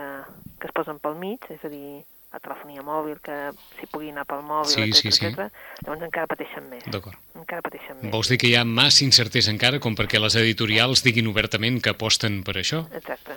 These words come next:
Speaker 2: No.
Speaker 1: jo crec que sí. Jo crec que en el moment en què ells vegin... a veure, apostar de,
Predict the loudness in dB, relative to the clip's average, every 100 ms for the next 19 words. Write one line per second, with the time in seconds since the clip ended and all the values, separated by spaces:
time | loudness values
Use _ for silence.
0 | -6 -6 -4 -8 -10 -12 -16 -18 -20 -18
1 | -14 -14 -10 -8 -6 -6 -6 -6 -8 -4
2 | -2 -2 -6 -10 -14 -10 -4 -2 -2 -2
3 | 0 4 6 6 4